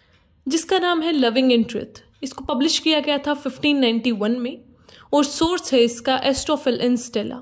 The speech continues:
Astrophil in Stella के अंदर टोटल वन ज़ीरो एट सॉनेट्स हैं और इलेवन सॉन्ग्स हैं, तो उसका ही एक पार्ट है ये हमारी लविंग इन ट्रुथ। अब बात करें एस्ट्रोफिल की, तो एस्ट्रोफिल का मतलब होता है स्टार लवर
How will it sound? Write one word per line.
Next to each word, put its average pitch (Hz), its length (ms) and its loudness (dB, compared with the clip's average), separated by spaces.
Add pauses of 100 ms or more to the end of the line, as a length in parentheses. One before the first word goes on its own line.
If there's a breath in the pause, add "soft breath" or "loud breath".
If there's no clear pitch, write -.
(680 loud breath)
Astrophil 381 540 2
in 370 140 4
Stella 262 500 2
के 285 100 2
अंदर 269 260 4
टोटल 269 400 2
वन 247 240 4
ज़ीरो 262 300 4
एट 262 180 2
सॉनेट्स 233 520 -2
हैं 311 240 -4
और 233 160 0
इलेवन 226 300 2
सॉन्ग्स 220 480 -4
हैं, 339 100 -14 (580 loud breath)
तो - 80 4
उसका 294 380 2
ही 269 200 4
एक 254 120 -2
पार्ट 220 360 -2
है 240 80 2
ये 240 140 2
हमारी 233 300 2
लविंग 226 380 2
इन 349 120 -4 (120)
ट्रुथ। - 360 -8 (1080 soft breath)
अब 285 200 -4
बात 285 280 -2
करें 359 200 0
एस्ट्रोफिल 269 720 0
की, 285 260 -4
तो 294 360 -2
एस्ट्रोफिल 311 720 0
का 294 160 0
मतलब 262 300 4
होता 240 260 -2
है 311 100 2
स्टार 220 460 -2
लवर 208 400 -2